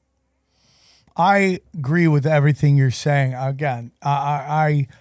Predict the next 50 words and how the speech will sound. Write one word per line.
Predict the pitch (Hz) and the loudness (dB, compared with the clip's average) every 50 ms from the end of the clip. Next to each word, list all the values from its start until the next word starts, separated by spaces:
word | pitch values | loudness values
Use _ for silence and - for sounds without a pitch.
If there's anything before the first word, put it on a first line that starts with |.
| _ _ _ - | _ _ _ -4
I, | 143 | -2
I | 139 139 | -2 -2
think | - - - 165 160 156 135 - | -2 -2 -2 -2 0 -2 0 0
that | - 156 151 151 151 - | 2 2 4 2 0 0
everyone's | 165 160 156 160 156 156 151 139 123 | 0 0 2 4 4 4 4 4 4
waiting | 135 156 151 151 131 | 4 4 4 4 2
for | - 143 | 2 0
someone | 123 - 160 151 147 | 0 2 2 2 2
to | 139 | 2
come | - 147 151 143 135 135 | 2 2 2 2 2 0
save | - - 160 151 151 147 139 | 0 0 0 2 2 2 2
them, | 156 160 165 165 165 170 | 2 2 4 2 2 0
and | 151 147 143 | 0 0 0
I | 139 139 | 0 0
don't | 139 127 151 147 143 131 117 | 0 2 2 2 2 0 0
think | - 156 135 | -2 -2 -2
it's | 131 120 - | -4 -4 -2
ever | 151 143 131 135 | -2 -2 -2 -2
gonna | 127 139 131 123 | -2 -2 0 0
happen. | 123 135 147 143 147 143 - 131 120 120 123 127 - - - - _ _ _ _ _ _ _ _ - | 2 2 2 2 0 0 -2 -4 -4 -4 -4 -6 -8 -10 -16 -20 _ _ _ _ _ _ _ _ -2
Uh, | 143 143 143 139 139 139 139 143 | 0 2 2 2 2 2 0 0
the | 147 143 160 | -2 0 0
only | 160 160 156 | 2 2 2
way | 156 156 151 | 2 2 2
you | 156 151 143 | 2 2 2
can | 147 147 143 127 120 - _ _ | 0 0 0 -2 -4 -10 _ _
do | - 175 190 | 0 0 0
it | 180 151 | 2 0
is | 147 131 123 | 0 0 0
to | 143 135 | 0 0
save | - - 160 151 147 | 0 2 2 2 4
yourself | 135 131 - - 170 160 143 113 - | 2 2 2 2 2 2 2 0 0
by | 147 139 135 | -2 0 0
loading | 135 139 147 147 151 147 143 143 135 | 0 0 0 2 2 2 0 0 2
up | 143 143 143 139 135 - - - _ _ _ _ _ _ _ _ | 2 2 2 2 0 -4 -10 -16 _ _ _ _ _ _ _ _
on | - 143 143 139 | -2 0 0 0
things | 120 - 156 151 147 139 123 110 | 0 2 2 4 4 4 2 2
that | - 143 139 127 - | 2 0 0 0 -2
create | - - 156 147 139 131 | -2 0 0 2 2 0
a, | 139 | 0
like, | 139 139 135 117 | 0 0 0 0
an | 139 131 131 143 | 2 0 0 0
outside | - 139 139 143 135 - - 139 131 131 120 | 0 0 0 0 -2 0 0 0 2 2 0
system | - - - - 165 156 - - - 135 123 123 123 | -4 -8 -4 -2 -2 -2 -2 -2 0 0 0 0 0
to | 117 - - 139 | -2 -2 0 0
the | 135 127 | 0 0
best | 117 147 143 135 - - | 2 0 0 0 0 0
of | |
your | 147 135 131 | 0 0 0
abilities. | 95 - 147 165 175 160 147 139 131 - | 2 0 0 0 2 2 2 0 0 -2